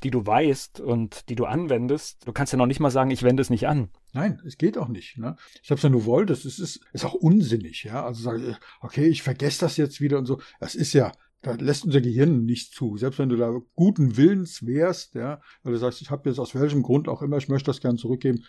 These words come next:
Speaker 2: es ist schlicht und einfach unmöglich, ja. So, und witzigerweise mache ich das seit Jahrzehnten so, wirklich seit, seit über, weit über zwanzig Jahren.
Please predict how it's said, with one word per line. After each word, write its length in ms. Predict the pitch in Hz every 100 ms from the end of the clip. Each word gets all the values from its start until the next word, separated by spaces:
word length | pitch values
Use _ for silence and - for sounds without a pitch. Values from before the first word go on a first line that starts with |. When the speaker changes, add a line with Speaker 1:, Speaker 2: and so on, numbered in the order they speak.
| -
Speaker 2:
es 180 | 151 214
ist 140 | 175
schlicht 280 | - 143 -
und 60 | 127
einfach 300 | 107 127 -
unmöglich, 800 | 131 117 113 120 - - - -
ja. 180 | 110 139 _
So, 180 | _ 147
und 380 | 135 127 - - _
witzigerweise 720 | 135 170 202 160 127 151 165 185
mache 260 | 135 131
ich 60 | 165
das 220 | 147 143
seit 320 | 139 127 -
Jahrzehnten 800 | - 127 110 - - 127 156 170
so, 320 | 160 175 226 - _
wirklich 280 | 123 123 143
seit, 260 | 127 113 -
seit 180 | 113 110
über, 240 | 170 185 - -
weit 260 | 107 165
über 180 | 175 143
zwanzig 380 | - 127 123 117
Jahren. 440 | 104 110 160 202